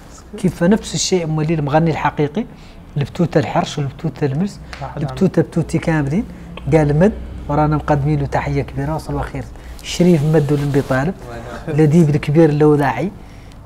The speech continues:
Speaker 1: اللي، اللي متواضع بل التواضع.
Speaker 3: الله ينور.
Speaker 1: مد مدرسة.
Speaker 2: الله.
Speaker 1: مدرسة، مدرسة، مدرسة. البتوتة بتوتي كاملين ولا فيه متخاطف في جناح.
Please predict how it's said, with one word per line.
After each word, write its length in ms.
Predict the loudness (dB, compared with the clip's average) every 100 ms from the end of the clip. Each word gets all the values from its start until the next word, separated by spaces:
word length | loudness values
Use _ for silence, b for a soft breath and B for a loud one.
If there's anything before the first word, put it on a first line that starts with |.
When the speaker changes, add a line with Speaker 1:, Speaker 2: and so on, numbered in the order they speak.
| -8
Speaker 1:
اللي، 300 | -6 -4 -4
اللي 280 | -4 -2 0
متواضع 640 | 0 0 2 4 2 2
بل 280 | 2 4 2
التواضع. 520 | 0 4 4 4 0 -8 -12
Speaker 3:
الله 140 | -12
ينور. 140 | -10 2
Speaker 1:
مد 240 | 4 4 4
مدرسة. 440 | 0 2 0 0 -12 -18 -18 -18 -18 -18 -14 -12
Speaker 2:
الله. 200 | -10 -8 -2
Speaker 1:
مدرسة، 420 | 2 4 2 -4 -8 -6
مدرسة، 420 | -2 -2 -4 -8
مدرسة. 420 | -6 -4 -6 -8 -16 B B B -8
البتوتة 340 | -4 0 2 0
بتوتي 320 | -2 -4 0
كاملين 400 | 2 2 2 2
ولا 140 | 2
فيه 160 | 2 0
متخاطف 400 | -2 -2 -2 -2
في 160 | -4
جناح. 300 | -2 -2 -2